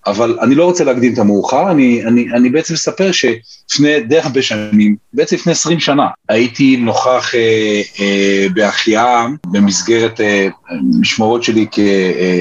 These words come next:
אה, כסטודנט, ויצא לי להתקל בכמה מקרים, ובאמת לפני עשרים שנה המציאות הייתה שונה בהקשר הזה, שראיתי כיצד מבשרים למשפחה על מוות,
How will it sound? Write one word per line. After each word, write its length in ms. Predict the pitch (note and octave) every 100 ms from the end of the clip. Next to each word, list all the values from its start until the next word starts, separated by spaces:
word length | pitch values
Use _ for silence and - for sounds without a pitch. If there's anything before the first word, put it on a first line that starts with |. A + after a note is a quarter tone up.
| D#2+
אה, 160 | F2+ F2+
כסטודנט, 560 | - - - F#2+ F#2+ C3+ - _ _ - - -
ויצא 640 | D#2+ F#2+ G#2 G2+ G#2 - E3
לי 120 | F3
להתקל 460 | D#3 B2+ - E3+
בכמה 340 | A2+ A2 C#3 C#3+
מקרים, 600 | G#2+ - - G3 D3 F3+ - - - - - - - -
ובאמת 300 | G#2 A2 C3+ _ _ _ -
לפני 180 | - A#2+
עשרים 240 | A#2 B2+
שנה 260 | A#2+ B2 B2+
המציאות 360 | A2 B2 B2+
הייתה 200 | A#2+ B2+
שונה 400 | - A2 A2 C3
בהקשר 400 | G2 F#2 - F2+
הזה, 260 | F2 F2 G#2 A2+ - - - - -
שראיתי 920 | - A2+ G#2+ B2 E3+ - D#3 D#3 - - -
כיצד 320 | A#2+ A#2 C3+
מבשרים 680 | C3+ B2 - - C3+ C3+ A2+
למשפחה 560 | G#2+ G#2+ - - - A#2
על 60 | G2+
מוות, 340 | C#3 C#3 C3+